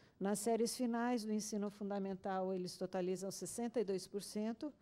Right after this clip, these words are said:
E o ensino médio, eh,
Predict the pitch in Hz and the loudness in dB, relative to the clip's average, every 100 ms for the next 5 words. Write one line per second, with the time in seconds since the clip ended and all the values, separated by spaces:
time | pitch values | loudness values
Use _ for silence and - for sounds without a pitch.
0 | - - - - - 254 302 302 302 285 | -20 -20 -20 -12 2 6 6 6 4 4
1 | 269 233 240 262 294 302 311 285 240 - | 4 4 4 4 2 2 2 0 -6 -18
2 | - 220 202 196 196 185 180 | -4 4 4 4 2 -2 -4